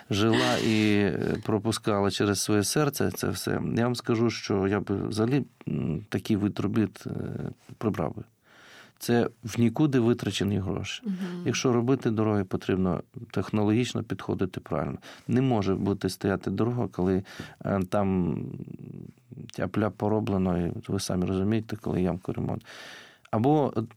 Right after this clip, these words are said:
Speaker 1: м, є там технологія, яка передбачає чіткі, е, чіткі, чіткі гарантії про те, що буде стояти.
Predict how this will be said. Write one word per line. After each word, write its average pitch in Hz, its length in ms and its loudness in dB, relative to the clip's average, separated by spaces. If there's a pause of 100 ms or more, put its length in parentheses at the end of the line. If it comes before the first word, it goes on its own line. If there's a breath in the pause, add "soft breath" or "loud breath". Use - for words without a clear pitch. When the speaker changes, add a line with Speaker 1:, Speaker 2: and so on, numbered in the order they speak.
(180)
Speaker 1:
м, 101 600 0
є 123 380 4
там 95 420 -2 (440)
технологія, 113 600 2
яка 98 220 0
передбачає 101 720 0
чіткі, 98 880 0
е, - 520 -4
чіткі, 104 580 0 (100)
чіткі 117 340 2
гарантії 113 480 0
про - 140 -4
те, 95 120 -2
що - 160 -4
буде 104 240 0
стояти. - 480 -6